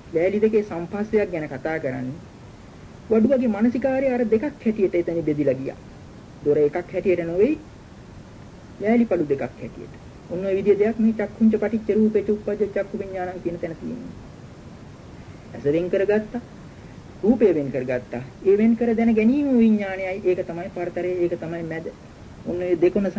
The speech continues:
මැද එතෙන්දි මතුවෙන්නේ. මේ චක්කු, අ, සම්පස්සය කියන එක එතකොට ධර්මානුකූලව බලනකොට ඉතාමත්ම සංකීර්ණ අවස්ථාවක්. ඒක ඇත්ත වශයෙන්ම දෙකක්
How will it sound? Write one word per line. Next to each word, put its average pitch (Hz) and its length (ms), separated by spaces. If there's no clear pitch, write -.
මැද 170 220
එතෙන්දි 165 320
මතුවෙන්නේ. 156 440
මේ 202 420
චක්කු, 190 360
අ, - 100
සම්පස්සය 269 640
කියන 226 240
එක 196 120
එතකොට 147 380
ධර්මානුකූලව 170 720
බලනකොට 226 460
ඉතාමත්ම 165 560
සංකීර්ණ 190 500
අවස්ථාවක්. 156 680
ඒක 156 160
ඇත්ත 170 200
වශයෙන්ම 214 440
දෙකක් 175 360